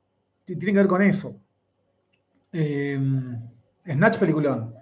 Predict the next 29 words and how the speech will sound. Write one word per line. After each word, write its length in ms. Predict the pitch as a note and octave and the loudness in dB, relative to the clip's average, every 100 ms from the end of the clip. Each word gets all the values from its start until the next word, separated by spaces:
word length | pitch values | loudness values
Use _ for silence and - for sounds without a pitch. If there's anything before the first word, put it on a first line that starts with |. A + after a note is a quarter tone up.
| _ _ | _ _
Las 120 | F#3+ F3+ | 0 2
películas 280 | C4+ B3+ | 8 8
de 40 | G3+ | 10
Marvel, 480 | A#3+ B3 G#3 D#3+ D3+ | 8 8 8 6 2
algunas 320 | E3 G3+ F#3+ | 2 4 2
buenas, 220 | G#3 F#3+ | 2 0
algunas 320 | D#3+ E3+ C3+ | 0 0 0
malas. 520 | D#3+ D#3 C3+ A#2+ - _ _ - - - | 0 0 -2 -8 -12 _ _ -20 -20 2
Pregunta 320 | A3 D#4+ C4 | 4 6 6
medio 200 | C4 A#3+ | 8 6
profunda. 520 | G3 G3 E3 D#3 D3 | 6 2 2 0 -2
¿Sentís 380 | - G3 G3 G3 | -4 0 0 0
que 100 | C4+ | 2
la 100 | F3 | 4
vida 200 | A#3 D#3+ | 4 4
te 60 | |
devolvió 340 | E3 D#3+ D#3+ G3 | 2 2 2 2
todo 160 | A3+ | 4
lo 80 | G3 | 4
que 100 | E3 | 2
te 120 | D3+ | -2
quitó? 560 | C3+ C3 F3+ A#3 A#3 - _ | -8 -2 0 0 -2 -12 _
Uy, 220 | B3 A#3 | -2 -2
hijo 180 | - C3 | -4 -8
de 60 | C3+ | -8
puta, 500 | B3 C4 E3 - - | -4 0 0 -2 -8
qué 60 | G#3 | -4
buena 140 | A#3+ | -2
pregunta. 640 | D#3+ G#3+ D4+ D#3 C3+ A#2 | 0 -2 0 -2 -4 -6